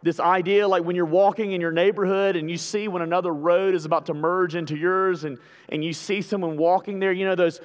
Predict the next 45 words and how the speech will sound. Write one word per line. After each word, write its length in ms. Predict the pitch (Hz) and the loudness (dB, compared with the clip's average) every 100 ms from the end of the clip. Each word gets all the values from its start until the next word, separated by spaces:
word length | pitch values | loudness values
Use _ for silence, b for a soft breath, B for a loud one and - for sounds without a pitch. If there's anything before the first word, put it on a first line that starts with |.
| B | B
that 120 | 170 165 | -2 0
kind 140 | 180 | 0
of 80 | 160 | 0
awkward 420 | 160 180 180 190 160 | 2 2 2 -2 -2
moment 360 | 160 180 175 | -2 -2 -2
where 100 | 156 | -2
you're 100 | 160 | -2
like, 300 | 160 147 143 | 0 0 0
"Man, 240 | 147 147 139 | -4 -4 -2
we're 100 | 160 | -2
gonna, 220 | 156 131 156 | -2 -2 -2
we're, 100 | 160 | 0
like, 140 | 127 | 0
right 260 | 123 135 139 | 0 0 0
on 140 | 127 | -2
pace 320 | - 143 139 | -4 -6 -4
with 100 | 131 | -6
each 160 | 123 104 | -8 -2
other 260 | 135 127 120 | 0 0 -4
and 140 | 113 B B B | -6 B B B
I 80 | 143 | -2
don't 160 | 139 | 0
know 200 | 139 147 | 2 2
this 180 | 147 147 | 0 -4
person. 340 | - 147 147 135 | -2 -2 -2 -4
What 80 | |
are 60 | 135 | -2
we 100 | 135 | 0
gonna 180 | 131 123 | -2 -2
do?" 360 | 131 139 143 139 b b b b | -2 -2 -2 -6 b b b b
You 140 | - 151 | -4 4
gotta 180 | 196 190 | 4 2
decide 460 | 175 214 190 180 | -2 2 4 4
whether 180 | 180 180 | 0 0
you're 100 | 175 | -2
gonna 160 | 170 160 | -2 -2
keep 280 | - 202 | -4 -6
walking 420 | - 180 185 185 156 | 0 2 2 0 -6
or 60 | |
you're 80 | 147 | -4
gonna 160 | 160 139 | -4 0
go 180 | 156 | 0
the 160 | 147 151 | 2 0
other 140 | 143 | 0
way. 500 | 139 165 151 117 107 | 0 0 2 0 -4